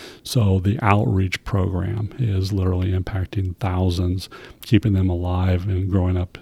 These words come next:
into, um, productive young citizens. Um, you know, we're making sure that the, the girls especially get to, or have an a-, access to schooling,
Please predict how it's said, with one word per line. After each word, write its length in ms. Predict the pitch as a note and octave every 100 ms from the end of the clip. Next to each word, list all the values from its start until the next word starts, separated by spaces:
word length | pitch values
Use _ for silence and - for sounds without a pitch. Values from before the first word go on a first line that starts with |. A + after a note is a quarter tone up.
| -
into, 760 | A2 F#2 G2 - G2+ F#2 F#2 F#2+ B2
um, 360 | G#2+ G#2 G#2 - - - -
productive 440 | A2 G2 F#2+ A2+ G2
young 240 | F#2+ G2
citizens. 640 | - G#2+ A#2+ A#2+ A#2 - -
Um, 460 | A2+ G2 G2+ G2 G2+
you 160 | A2 G#2
know, 40 |
we're 140 | F#2+ F#2+
making 260 | G2 G2
sure 240 | F2+ G#2+ G2
that 160 | G2+
the, 180 | - F#2 - - - -
the 100 | G#2+
girls 400 | G2 G#2+ G2+ F#2+
especially 540 | F2 A2 A2 - F#2
get 240 | F2+ F#2
to, 200 | A2 A2+ G#2 A2
or 120 | F#2+
have 260 | G2+ G#2 G2
an 80 |
a-, 20 | G2
access 640 | G2+ G#2 G2+ - A2+ -
to 140 | -
schooling, 500 | - - G#2 F#2 E2+